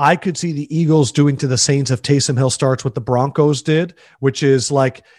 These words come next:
you're praying that he runs for two touchdowns because the ball just isn't being thrown anywhere. Um, I just don't wanna bet on that game, man. Like, I just don't want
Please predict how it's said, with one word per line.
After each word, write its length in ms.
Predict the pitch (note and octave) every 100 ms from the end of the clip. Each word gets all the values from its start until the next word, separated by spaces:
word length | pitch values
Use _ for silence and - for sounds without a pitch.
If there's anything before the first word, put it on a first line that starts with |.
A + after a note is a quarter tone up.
| -
you're 160 | C3+
praying 480 | A#2 - C#3 C3+ D3
that 160 | C3+ B2
he 100 | C3+
runs 380 | B2+ B2 C3+
for 120 | - C3
two 200 | - C#3
touchdowns 640 | C3 C3 - D3 D#3 E3
because 260 | C3 C#3 A#2+
the 100 | B2
ball 300 | B2 B2+ B2+
just 180 | C3 C#3+
isn't 220 | A2+ B2+
being 260 | B2+ B2 A2
thrown 340 | - C3+ C3+
anywhere. 560 | D3 D#3+ D#3 E3 G3 - _ _ - -
Um, 680 | C#3 C3 B2+ B2+ B2 B2 - _ _ _ _ _ _ _ _ _ _ -
I 120 | A3
just 220 | C4 -
don't 160 | D4 C#4
wanna 240 | C4 D#3 -
bet 160 | E3 F#3
on 140 | F3+
that 260 | E3 D3 A2+
game, 400 | C3 C#3+ C3+ A#2+
man. 460 | B2 C3 C3+ C3+
Like, 180 | - D3
I 60 | G3+
just 220 | A3 -
don't 180 | A#3 G#3+
want 280 | G3+ G3